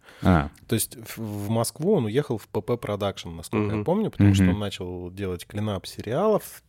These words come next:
Speaker 2: там всего прочего. Он делал вначале как фрилансер, потом мне сказали: «Пацан, ты, ты классный, поехали».
Speaker 1: Мгм.
Speaker 2: Вот. А щас он уехал в Грузию, собственно, з-, а, и потом ему надоело, он опять становится фрилансером.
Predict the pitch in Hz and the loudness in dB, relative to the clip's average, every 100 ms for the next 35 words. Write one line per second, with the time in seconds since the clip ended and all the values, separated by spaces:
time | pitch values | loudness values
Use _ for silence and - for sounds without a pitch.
0 | _ 104 95 110 101 120 - 104 104 117 | _ -12 -8 -6 0 0 0 -2 -2 0
1 | 98 87 82 78 95 104 - 98 95 101 | -2 -4 -8 -10 -10 -8 -6 -6 -6 -6
2 | 120 156 226 - 131 - 117 110 - 101 | 0 2 2 0 -6 -4 -4 -4 -6 -6
3 | 95 95 - 160 156 107 101 110 - - | -4 -6 -2 -2 -2 -6 -10 -12 -16 -2
4 | 143 - 101 95 - 95 87 - - _ | -2 0 -6 -6 -6 -6 -8 -10 -16 _
5 | - - 113 107 101 117 113 90 98 - | -16 2 4 6 4 4 0 0 -4 0
6 | 196 165 113 104 151 - 120 110 101 110 | 2 2 0 0 -2 2 0 0 -2 0
7 | 160 123 107 113 - 107 101 98 - _ | 2 0 -2 -6 -8 -8 -8 -8 -16 _
8 | 123 101 - - 147 156 - 143 113 110 | 0 0 -4 -2 2 2 2 2 2 0
9 | 110 120 117 101 101 117 113 - 113 104 | 2 4 4 4 2 2 2 0 -4 -4
10 | 98 101 - 104 95 90 - 123 170 | -4 -6 -4 -2 0 -2 -2 -2 -2